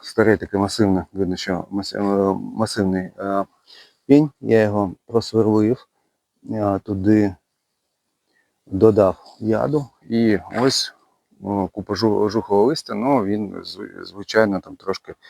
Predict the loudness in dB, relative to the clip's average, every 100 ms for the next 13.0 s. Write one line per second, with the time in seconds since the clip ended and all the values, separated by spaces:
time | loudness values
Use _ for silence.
0 | -20 -20 -6 -6 0 0 -2 0 0 0
1 | -2 -4 _ _ -20 _ -10 -6 -4 -2
2 | -4 -6 -12 _ _ _ _ _ _ _
3 | _ _ _ -8 -2 -2 -2 -6 -2 2
4 | 2 2 0 -4 _ _ -20 -20 -20 -20
5 | _ -20 _ _ 2 6 8 8 6 6
6 | 6 6 4 0 -8 -6 -6 -2 0 0
7 | -2 -2 0 0 -4 0 0 0 -8 -8
8 | -8 -6 -2 2 2 2 0 -2 -2 -2
9 | -4 -6 -4 -4 -4 -2 -2 0 2 2
10 | 0 0 -2 -2 -2 -2 -6 -10 -6 -2
11 | -2 -2 -6 -2 0 0 -2 -10 -6 -4
12 | -4 -6 -6 -6 -6 -8 0 2 2 -2